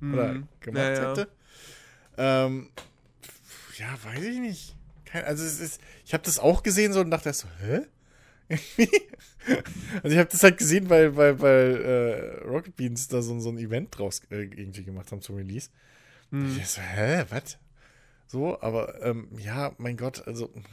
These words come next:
Speaker 1: keine Ahnung. Äh, klar, ne, ich hab aber ne, also eine richtige Hardcore-Rallye hab ich aber nicht erwartet, so.
Speaker 2: Nee, klar.
Speaker 1: Ähm, aber, hm, ja, Umfang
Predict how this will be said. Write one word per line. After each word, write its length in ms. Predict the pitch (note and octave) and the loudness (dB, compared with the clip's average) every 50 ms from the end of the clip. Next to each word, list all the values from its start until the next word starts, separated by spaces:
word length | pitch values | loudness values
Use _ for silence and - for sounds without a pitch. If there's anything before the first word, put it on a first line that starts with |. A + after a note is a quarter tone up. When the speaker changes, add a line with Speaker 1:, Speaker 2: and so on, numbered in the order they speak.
| - - - | -16 -16 -16
Speaker 1:
keine 300 | - - C#3+ D3 A#2 F#2 F#2+ | -10 -8 -6 -6 -4 -6 -4
Ahnung. 240 | G2+ A2+ A2 F#2 - - - - - - - - - - | -4 -4 -4 -6 -8 -14 -20 -20 -20 -20 -20 -20 -2 2
Äh, 180 | A#2+ C3 C3+ | 4 4 4
klar, 500 | - - - A#2+ C3 C3+ B2+ A2 - - _ - - | 4 6 8 10 12 12 12 10 6 -2 _ -20 -20
ne, 520 | - - - D3 D3 D3+ D3 D3+ D#3 C#3+ C#3 | -18 -18 -16 -12 -8 -4 -2 0 0 0 0
ich 160 | C3+ A#2+ C3+ | 0 -2 -2
hab 160 | C#3 - - | -2 -2 -4
aber 160 | A#2+ A#2+ B2+ | -2 0 0
ne, 160 | B2 B2+ B2+ A2 | 2 0 0 0
also 240 | - A#2+ B2 B2+ | -2 -2 -2 -2
eine 160 | C#3 C#3 C#3+ C3 | -2 -2 -2 -2
richtige 320 | D#3+ E3+ - D3 C#3 B2 | -2 -4 -2 -4 -2 0
Hardcore-Rallye 560 | A#2+ C3+ D3 - - E3 D#3 D#3 D3 D3+ C#3 | 0 0 0 0 -2 0 2 2 2 2 0
hab 100 | C3+ C3 | 0 0
ich 60 | C3+ | 0
aber 160 | C3+ B2+ B2+ B2+ | 0 0 0 -2
nicht 200 | B2+ A#2+ - - | -4 -4 -6 -6
erwartet, 460 | A2 F#2+ - A2 C3+ - - F#2+ - _ | -6 -6 -6 -6 -6 -8 -10 -12 -12 _
so. 240 | - - - - - _ _ _ _ _ - - _ _ - | -16 -16 -14 -16 -18 _ _ _ _ _ -20 -20 _ _ -10
Speaker 2:
Nee, 300 | D3 B2+ B2 A#2 A2+ G#2 | -6 -4 -4 -4 -6 -4
klar. 300 | - A2 G#2+ G#2 G2+ G2 | -2 0 2 2 2 2
Speaker 1:
Ähm, 280 | F#2+ F#2+ F#2+ F#2 F2+ - _ _ _ _ _ _ _ _ _ _ _ _ _ _ - - _ _ _ | 0 -4 -6 -8 -10 -14 _ _ _ _ _ _ _ _ _ _ _ _ _ _ -20 -20 _ _ _
aber, 460 | - A2+ A2 G#2 G#2 G2+ G2+ G2 G2 - G2+ - - - - G2 | -6 -6 -4 -4 -2 -2 -2 -4 -6 -8 -12 -14 -14 -14 -12 -12
hm, 300 | G2 G2+ G2+ F#2+ F#2+ - _ _ _ _ B2 | -10 -10 -10 -10 -12 -16 _ _ _ _ -16
ja, 200 | G#2+ G2 F#2+ G2 | -12 -10 -8 -8
Umfang 500 | G2+ G#2+ A2+ A2 G#2+ - A#2+ A2 G#2 F#2+ | -6 -6 -8 -8 -6 -6 -6 -6 -6 -8